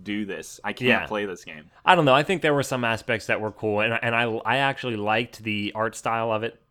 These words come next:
Speaker 2: you know, but, you know,
Speaker 1: Really?
Speaker 2: half cartoony, half, I kinda liked it for some reason, but
Speaker 1: Huh.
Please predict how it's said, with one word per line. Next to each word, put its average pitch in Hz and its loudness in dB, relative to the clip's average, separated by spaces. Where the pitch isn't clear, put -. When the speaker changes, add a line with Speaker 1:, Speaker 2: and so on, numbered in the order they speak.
Speaker 2:
you 107 -8
know, 101 0
but, 104 -2
you 139 -6
know, 135 -2
Speaker 1:
Really? 123 4
Speaker 2:
half - 0
cartoony, 110 -2
half, 110 -2
I 139 -2
kinda 190 -6
liked 131 0
it - -10
for - -14
some 92 -6
reason, 85 -14
but 101 -2
Speaker 1:
Huh. 117 4